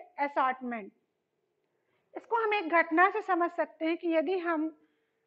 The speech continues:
किसी व्यक्ति विशेष से मिलने जा रहे हैं, कहीं meeting है, तो क्या होता है, सबसे पहले हम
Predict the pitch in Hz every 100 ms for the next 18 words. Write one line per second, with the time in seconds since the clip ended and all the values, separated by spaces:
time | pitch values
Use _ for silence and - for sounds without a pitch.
0 | _ _ 349 339 370 349 330 381 330 320
1 | 330 330 339 302 285 311 294 247 214 214
2 | 240 247 247 269 302 311 339 349 285 226
3 | 233 _ - 254 311 311 302 311 302 294
4 | 294 285 277 285 285